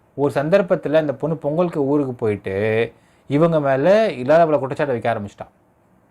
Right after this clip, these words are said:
அந்த வழக்கு பிரபலமா பேசப்பட்டுச்சு. ஆன்டோ மற்றும் மெலினா இவர்கள் மீது வந்து பி சி ஆர்னு சொல்லுவாங்க, எஸ் சி எஸ் டி ஆக்ட் போடப்பட்டது.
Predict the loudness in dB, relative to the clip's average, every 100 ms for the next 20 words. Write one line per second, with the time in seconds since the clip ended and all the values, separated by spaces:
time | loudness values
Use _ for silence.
0 | _ _ _ -6 -2 2 2 2 0 -4
1 | -4 0 2 2 2 -2 -2 -6 -10 -16
2 | -20 _ _ _ _ _ _ _ _ _
3 | _ _ _ _ 2 2 2 4 4 4
4 | 0 -2 -2 0 0 0 0 -2 -2 -2
5 | 0 0 -2 -2 0 0 0 -4 -4 -2
6 | 2 4 2 -2 -4 -4 -2 -4 -4 0
7 | -2 0 0 0 0 -2 -2 -2 -6 -10